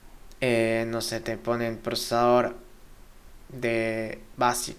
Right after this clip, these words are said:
te ponen un procesador Intel, pero no te dicen si es un i tres o un i cinco, y ponen, "Es un buen procesador, es el mejor", no sé qué. Ya saben, puro marketing. Hacen lo mismo con los drones en realidad, porque los drones,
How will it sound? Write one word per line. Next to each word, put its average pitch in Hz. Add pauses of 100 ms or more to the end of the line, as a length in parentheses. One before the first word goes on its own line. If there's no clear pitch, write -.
te 120
ponen 123
un 123
procesador 120
Intel, 120
pero 110
no 117
te 120
dicen 120
si 107
es 113
un 113
i 110
tres 123
o 117
un 117
i 117
cinco, 147 (1080)
y 117
ponen, 117
"Es 131
un 120
buen 123
procesador, 120
es 113
el 113
mejor", 113
no 107
sé -
qué. 113 (600)
Ya 143
saben, 123
puro 139
marketing. 120 (1800)
Hacen 170
lo 165
mismo 160
con 135
los 117
drones 123
en 113
realidad, 113
porque 107
los 107
drones, 131